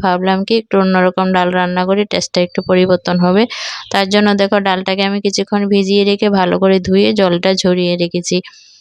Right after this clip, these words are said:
আর এখানে পেঁয়াজটা ভাজ হয়েছে, তারপর দিয়ে দিলাম দেখো কয়েকটা কোয়া রসুন, তেলের মধ্যে দিয়ে পেঁয়াজের সাথে ভালো করে ভেজে নিচ্ছি। ডাল পাতুরি খেতে বেশ ভালো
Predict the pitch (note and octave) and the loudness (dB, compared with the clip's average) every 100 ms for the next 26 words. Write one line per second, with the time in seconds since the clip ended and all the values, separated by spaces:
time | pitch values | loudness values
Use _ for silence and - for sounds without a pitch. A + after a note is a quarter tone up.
0 | _ - F#3 G3 F#3+ G3+ G3 G3+ G3 - | _ -6 -2 0 0 0 0 0 0 0
1 | G#3 G3 G3+ F#3 G3 G3+ - C4 D4+ - | -2 0 0 0 0 -2 -2 -6 -6 -14
2 | - - F#3 F3+ F#3 F#3 F#3+ F#3+ F#3 F#3 | -20 -12 -6 -6 -6 -6 -4 -2 -2 -2
3 | F#3+ F#3+ F#3+ A#3+ C#4+ - F#3 E3+ - G#3+ | -2 -2 -2 -2 -4 -4 -6 -6 -4 -6
4 | G#3+ F#3 A3+ C4+ F3+ - - F3+ F3 - | -2 0 2 2 0 0 -4 -6 -8 -8
5 | F3 E3+ F3 F3 F3+ F3+ F3 F#3+ G#3 G#3+ | -4 -4 -2 -4 -4 -4 -2 0 0 0
6 | F#3 F3 F3 - F3+ F#3 F3+ F3 F3+ G3+ | -2 -2 -2 -4 -2 -2 0 -2 0 0
7 | A#3+ G#3 F3 F3 F3 - - F#3 F#3 _ | 0 0 0 0 -2 -2 -2 -2 -2 _
8 | _ _ _ _ _ _ _ _ _ _ | _ _ _ _ _ _ _ _ _ _
9 | _ - - G3 G3 G3 F#3+ G3 G3 G3+ | _ -20 -4 0 2 2 0 2 2 2
10 | G3 G3+ G3+ G3+ G3 F3+ | 2 4 4 4 2 2